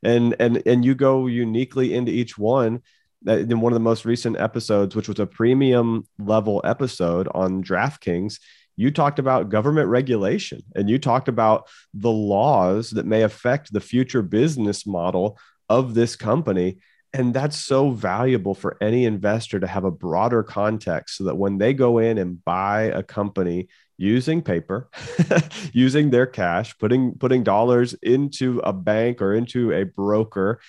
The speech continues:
and then that broker going and making that purchase, all of a sudden it becomes very digital, and it, and this money is flowing. You don't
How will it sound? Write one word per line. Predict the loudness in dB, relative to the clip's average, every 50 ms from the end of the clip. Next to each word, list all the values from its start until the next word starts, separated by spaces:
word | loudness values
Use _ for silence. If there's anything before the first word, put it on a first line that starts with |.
| -20 _ _ -4
and | -2
then | 0 0
that | 0 0 -2 -2 0
broker | 2 2 2 2 2 0 0
going | 2 2 2 2 2 2
and | -2 -2 -2
making | -4 -4 -4 -4 -2 -2
that | -2 -2 -2
purchase, | -2 -2 -2 -2 -2 -4 -4 -4 -4
all | -2 -2 0
of | 0
a | 0
sudden | 0 2 2 2 2 2
it |
becomes | 0 -2 -2 -2 -2 -2 -2
very | 0 0 0 0
digital, | -2 -4 -4 -4 -4 -4 -6 -6 -4 -2 -2 -4 -4 -6 -12 -20 -20 _ _ _ _ 0
and | 2 2
it, | 2 2 0 -2 -2
and | -2 0
this | 0 -2 -2 -6 -8
money | -4 -2 0 2 2 2
is | 2 0 -2
flowing. | -4 -6 -2 0 2 2 2 2 2 0 0
You | 0 0
don't | 0 0 0 -4